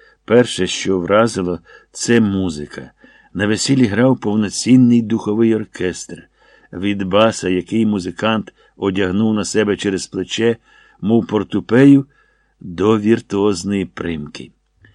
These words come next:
Цікаво, що всі музиканти, незважаючи на майже літню спеку, були в темних костюмах і білих нейлонових сорочках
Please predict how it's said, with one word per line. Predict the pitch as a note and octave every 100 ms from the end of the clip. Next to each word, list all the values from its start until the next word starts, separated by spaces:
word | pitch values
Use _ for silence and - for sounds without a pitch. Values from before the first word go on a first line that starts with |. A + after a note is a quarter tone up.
| _ _ _
Цікаво, | - B2 - F#3 E3+
що | D#3 - D3
всі | B2+ D#3+
музиканти, | D#3 C#3 B2 - A#2 G#2+ - F2+
незважаючи | G#2 G2 A2 G#2+ C3+ D3 C3+ C3+
на | B2 A#2+
майже | C#3 C#3 A#2+
літню | A2+ C3 C3 A#2
спеку, | G2 - B2 B2+ G2 E2+ _ - _
були | E2+ F#2 G2+
в | F#2+
темних | - G2+ G#2 G2 F2
костюмах | - F2+ - - A#2 A2 G#2 _ _ _ _ -
і | G#2
білих | G2 G#2 B2 A2+ G2
нейлонових | G2+ G#2 G2+ A2 A2 G2+ F2+
сорочках | - F#2 F2 - - G#2+ A2